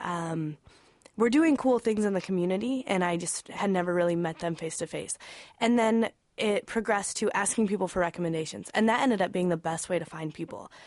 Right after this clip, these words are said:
I was traveling to Seattle to visit my brother for Thanksgiving, and I asked a friend who's really well connected out there. I said, "Do you know someone really interesting who would be willing to talk to me?" And then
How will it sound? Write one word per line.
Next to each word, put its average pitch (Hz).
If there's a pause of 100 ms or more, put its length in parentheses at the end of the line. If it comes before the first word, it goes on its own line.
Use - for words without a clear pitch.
(200)
I 185
was 185
traveling 180
to 190
Seattle 165
to -
visit 170
my 170
brother 165
for -
Thanksgiving, 165
and 170
I 165
asked 160
a 175
friend 160 (460)
who's 196
really 185
well 160
connected 262
out 226
there. 214
I 202
said, 196 (120)
"Do 226
you 247
know 285
someone 269
really 214
interesting 170 (340)
who 214
would 190
be 190
willing 165
to 170
talk 156
to -
me?" - (560)
And 220
then 285